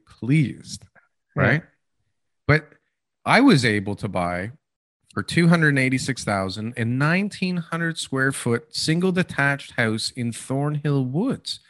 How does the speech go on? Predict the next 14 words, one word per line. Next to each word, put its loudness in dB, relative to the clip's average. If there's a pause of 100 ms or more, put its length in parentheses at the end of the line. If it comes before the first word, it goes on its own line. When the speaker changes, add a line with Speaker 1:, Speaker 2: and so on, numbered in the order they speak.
(380)
Speaker 2:
Yeah. -4
Speaker 1:
Like, -2 (760)
today, 4 (640)
that 6
house 6
is 0
worth 2
one 0
point -6
four 0
million. 0 (840)
Speaker 2:
Yeah. -6 (680)
Speaker 1:
It's -6
crazy. 2